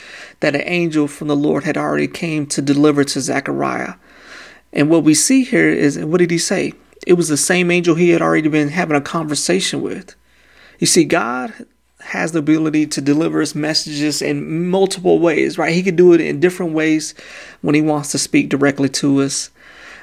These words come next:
Uh, but he also knows what is the easiest, what is gonna be the best way to communicate with us, so that way we can receive it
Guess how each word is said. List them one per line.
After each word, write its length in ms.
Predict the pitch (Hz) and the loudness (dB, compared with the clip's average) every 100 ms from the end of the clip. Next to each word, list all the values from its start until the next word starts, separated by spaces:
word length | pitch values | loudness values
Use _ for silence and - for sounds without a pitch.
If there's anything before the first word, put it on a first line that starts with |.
| - | -14
Uh, 240 | 165 - 156 | -10 -10 -4
but 180 | 143 143 | 2 2
he 120 | 170 | 2
also 360 | 170 190 - 160 | -4 -4 -4 -4
knows 300 | 147 143 139 | -2 0 2
what 160 | 139 | 2
is 140 | 139 - | 2 0
the 160 | - | -4
easiest, 760 | - 180 175 180 180 170 - - | 0 0 2 4 2 0 -4 -2
what 100 | 156 | 0
is 160 | 139 - | 0 -2
gonna 180 | 143 | -4
be 140 | 139 139 | -4 -6
the 100 | - | -6
best 400 | - 170 - - | -4 -2 -2 0
way 160 | 170 | 2
to 140 | 170 - | 2 -2
communicate 580 | - 170 170 165 180 170 | -4 0 0 0 0 0
with 200 | 165 165 | 0 0
us, 280 | 165 - - - - | 0 -4 -10 -20 -14
so 160 | - 160 | -8 -2
that 180 | 151 147 | 0 4
way 180 | 139 | 2
we 280 | 135 143 190 | 2 2 2
can 300 | 180 170 143 | 2 -2 -2
receive 500 | 143 - - 196 170 | -4 -4 -2 -2 0
it 160 | 156 | 0